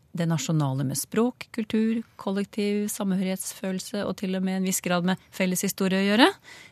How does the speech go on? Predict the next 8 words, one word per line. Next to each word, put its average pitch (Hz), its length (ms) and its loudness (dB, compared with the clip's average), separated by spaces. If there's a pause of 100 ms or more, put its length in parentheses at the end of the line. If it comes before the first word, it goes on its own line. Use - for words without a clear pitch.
De 190 160 4
rent 185 300 -2 (260)
administrative 202 960 2
fenomenene, 226 520 4
sånn 202 140 -2
som 202 180 -2
skoleprøver 180 720 0
eller 196 200 2